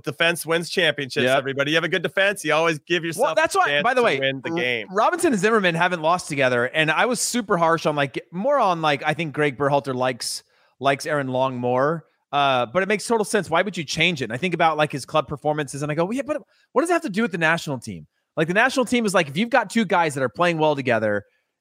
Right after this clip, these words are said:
Speaker 2: uh, you don't change it, you know, generally. And so,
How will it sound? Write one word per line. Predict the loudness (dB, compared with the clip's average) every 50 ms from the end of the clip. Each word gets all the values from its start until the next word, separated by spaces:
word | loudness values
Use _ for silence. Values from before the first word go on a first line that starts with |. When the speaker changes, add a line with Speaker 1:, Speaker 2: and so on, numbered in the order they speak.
| -6 0
Speaker 2:
uh, | 0 0 0 0
you | 0 0 2
don't | 2 0 0
change | 0 0 0 0 -4
it, | -6 -10 _ -6
you | -2 0
know, | 2 2 2 0 0
generally. | 0 0 0 0 0 -2 -2 -4 -4 -4
And | -6 -4
so, | 0 2 2 4 4 4 4 4 2